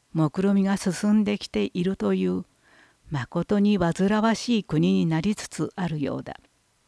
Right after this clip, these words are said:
私たち国民は、どのようにして、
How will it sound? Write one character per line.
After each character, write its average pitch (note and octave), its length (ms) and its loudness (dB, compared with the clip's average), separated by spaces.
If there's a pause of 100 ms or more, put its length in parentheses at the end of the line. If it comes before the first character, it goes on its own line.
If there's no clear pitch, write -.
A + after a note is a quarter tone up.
(1300)
私 G#3+ 240 0
た E3+ 140 -2
ち - 100 -10
国 F3+ 320 -2
民 E3+ 240 4
は、 D3 180 -4 (540)
ど F3+ 140 6
の A#3+ 140 8
よ C4+ 160 4
う A#3+ 60 4
に E3 120 2
し - 60 -12
て、 C#3+ 200 -4